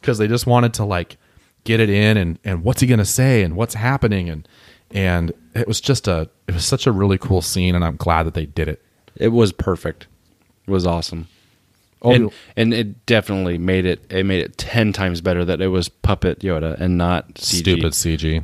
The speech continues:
Speaker 2: The
Speaker 1: Yeah.
Speaker 2: C G did look good in Revenge of the Sith, um,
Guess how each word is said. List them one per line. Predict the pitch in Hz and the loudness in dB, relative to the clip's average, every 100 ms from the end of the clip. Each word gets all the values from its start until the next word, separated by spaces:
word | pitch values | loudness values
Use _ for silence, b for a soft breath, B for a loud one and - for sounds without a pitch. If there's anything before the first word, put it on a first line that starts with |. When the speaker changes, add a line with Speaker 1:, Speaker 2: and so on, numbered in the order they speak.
| - | -2
Speaker 2:
The | 104 | -2
Speaker 1:
Yeah. | |
Speaker 2:
C | 85 120 127 | 0 2 4
G | 147 147 | 4 2
did | 104 110 101 113 123 | 0 -6 0 2 4
look | 117 113 98 | 2 2 2
good | 101 101 98 | 4 4 4
in | - 98 92 92 90 | 2 0 2 0 -2
Revenge | 92 104 95 92 | -2 0 0 0
of | 90 | -2
the | 90 | -4
Sith, | - 92 85 - _ b b b b b b | 0 2 2 -2 _ b b b b b b
um, | - 90 85 87 87 | -2 0 0 0 -2